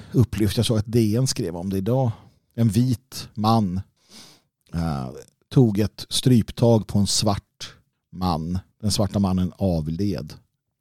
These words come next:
Och det hände sig för att den här svarta mannen, det var en känd, det är en känd, han har psykiska problem och allt möjligt, hemlös. Och han har varit hotfull, han har försökt putta ner folk på tunnelbanetågen, eh,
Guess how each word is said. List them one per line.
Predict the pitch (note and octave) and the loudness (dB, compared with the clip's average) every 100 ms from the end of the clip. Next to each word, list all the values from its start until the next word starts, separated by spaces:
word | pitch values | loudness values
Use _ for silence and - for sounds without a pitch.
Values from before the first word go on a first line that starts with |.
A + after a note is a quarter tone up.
| - - - - - - _ | -18 -16 -16 -16 -20 -20 _
Och | C3 | 2
det | B2+ | 6
hände | D3 C#3 A#2 | 6 6 4
sig | A#2 D#3 C#3 G2 - | 4 6 4 2 -2
för | - | 0
att | A#2+ | 2
den | B2+ | 4
här | A#2 | 2
svarta | - A#2 A#2 | 2 2 2
mannen, | A2+ A2 | 4 4
det | G#2+ | 4
var | A2 | 4
en | |
känd, | G#2 - C3 B2+ A2 | 4 4 4 4 4
det | A2 | 4
är | |
en | A2 | 4
känd, | - B2+ A#2+ G2+ | 4 4 4 2
han | A#2 | 2
har | D#3+ | 2
psykiska | - C#3+ B2+ - | 2 2 4 2
problem | B2 A2+ A2 | 2 4 4
och | G#2+ | 2
allt | A2+ | 2
möjligt, | B2 A#2+ C#3 - | 2 4 2 2
hemlös. | A2+ C3 G#2 A2+ A#2 - - - - - | 4 4 6 4 4 2 -6 -10 -20 -20
Och | - A#2+ | 0 4
han | C3+ | 4
har | A#2+ | 4
varit | - | 4
hotfull, | D#3+ B2+ - D#3 D3+ A#2+ | 4 2 2 4 6 4
han | A2+ | 4
har | G#2+ F#2 - | 2 0 -6
försökt | - B2+ A2 | 0 2 2
putta | - C#3 B2 | 2 2 4
ner | A#2 | 4
folk | G#2+ B2+ B2+ - | 4 4 2 2
på | |
tunnelbanetågen, | A2 B2 A2 A2 G2+ C3 B2 A#2 A#2 A2+ _ _ _ _ F2 | 2 4 4 2 2 4 4 2 -2 -4 _ _ _ _ -8
eh, | D#2 | -8